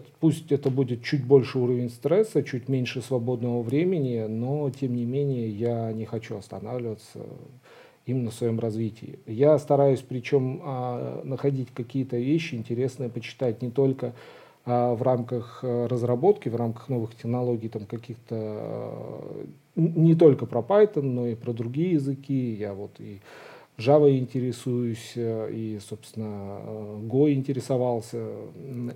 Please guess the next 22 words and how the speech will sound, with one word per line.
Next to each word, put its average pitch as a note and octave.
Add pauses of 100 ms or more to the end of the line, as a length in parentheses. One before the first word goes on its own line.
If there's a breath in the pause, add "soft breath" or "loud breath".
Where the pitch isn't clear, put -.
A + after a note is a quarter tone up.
и, D3 (460 loud breath)
э, B2+
какие-то D#3
смежные D3+
технологии, C#3
тот A#2+
же, A2+
допустим, A#2
Кубер, C#3
он B2
у A#2+
нас A#2
активно A2+
используется, B2
я A2+
его A2+
знал A2
не A2+
очень A#2
хорошо, A2+
я A2+
вот, G#2